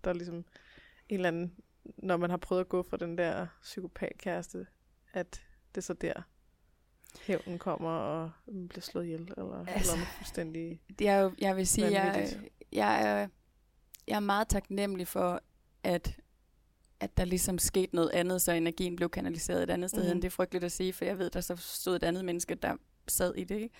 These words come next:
Speaker 1: Mm.
Speaker 2: Men, men det er jo helt, helt klart også, når jeg har lyttet til de historier med de klienter, jeg har haft, altså det er jo, det er så svært at slippe ud af.
Speaker 1: Mhm.
Speaker 2: Det er virkelig svært at slippe ud af, og der er jo også en del,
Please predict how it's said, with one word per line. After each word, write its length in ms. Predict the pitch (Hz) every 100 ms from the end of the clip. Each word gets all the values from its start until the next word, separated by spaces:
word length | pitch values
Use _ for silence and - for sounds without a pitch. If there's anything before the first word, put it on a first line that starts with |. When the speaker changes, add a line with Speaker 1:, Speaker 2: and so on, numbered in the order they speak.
| -
Speaker 1:
Mm. 40 | 208 180 170 -
Speaker 2:
Men, 520 | - 180 170 175 - - -
men 260 | - 156
det 120 | 175 185
er 40 |
jo 80 | 175
helt, 360 | 202 202 - - - - _ -
helt 340 | 240 - 233 -
klart 220 | - -
også, 220 | 180 190
når 60 | 196
jeg 80 | 185
har 60 |
lyttet 300 | 185 214 214
til 140 | - 190
de 100 | 190
historier 600 | 180 - 190 - - - - _ _ _ - - -
med 220 | 190 185
de 140 | 185
klienter, 400 | 180 185 185 -
jeg 160 | - -
har 80 | 180
haft, 340 | 180 196 - - - - - - - _ _ _
altså 140 | 180 180
det 140 | 190 -
er 60 |
jo, 260 | 185 202 190 - _ _ - -
det 100 | 202
er 40 |
så 220 | 190 - 196
svært 420 | - - - -
at 80 | 175
slippe 240 | 196 202
ud 80 | 226
af. 260 | - - -
Speaker 1:
Mhm. 300 | 214 190 190
Speaker 2:
Det 100 | 220
er 40 | 202
virkelig 380 | 208 233 190
svært 240 | - - -
at 60 |
slippe 240 | - 185 190
ud 80 | 202
af, 200 | - 190
og 80 | 190
der 60 |
er 120 | 196 190
jo 60 | 208
også 180 | 220 247
en 60 |
del, 360 | 220 208 190